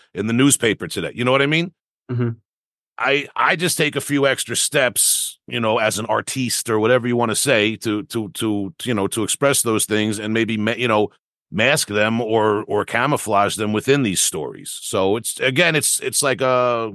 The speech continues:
Speaker 1: spectrum of, of, uh, how you wanna do it. You know what I mean?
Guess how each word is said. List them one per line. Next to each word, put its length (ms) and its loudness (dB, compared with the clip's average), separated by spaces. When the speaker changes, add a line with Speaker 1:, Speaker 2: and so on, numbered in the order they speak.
Speaker 1:
spectrum 640 0
of, 240 -14
of, 260 -4
uh, 140 4
how 80 4
you 120 2
wanna 200 0
do 180 2
it. 100 -4
You 100 -6
know 80 -2
what 100 0
I 40 -2
mean? 220 -2